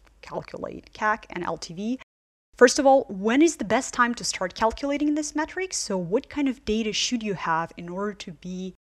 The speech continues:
sure that you are calculating these metrics correctly? And then my second question here would be, how would you calculate these metrics so that they can help you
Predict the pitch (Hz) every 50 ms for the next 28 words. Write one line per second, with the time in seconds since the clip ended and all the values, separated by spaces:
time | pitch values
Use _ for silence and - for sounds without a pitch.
0 | _ _ _ _ _ _ _ _ _ _ _ _ - - - - - 220 196 190
1 | 180 180 180 - - 180 170 - - - - 190 208 220 233 226 - - 175 -
2 | - - - 165 180 180 160 160 170 156 165 147 - 170 156 - - 160 - -
3 | - - 160 175 190 - - - 170 165 170 156 - _ - 180 180 180 180 180
4 | 185 180 180 - - 269 269 - 294 269 - - 185 165 - - 175 165 - -
5 | 180 175 175 175 170 - - 165 175 190 180 160 151 185 185 175 175 170 175 170
6 | - - _ _ _ _ _ _ _ - - - 202 190 196 196 196 196 190 185
7 | 180 - - 180 165 202 208 180 208 196 - - 180 175 175 170 - - 175 165
8 | 170 165 165 165 - _ 185 175 143 - 185 180 180 175 - - 170 165 160 156
9 | 156 - - - - - - - 180 170 143 180 175 170 - _ 180 175 160 -
10 | - 160 - - - - 190 190 190 185 - - - - 175 175 170 170 165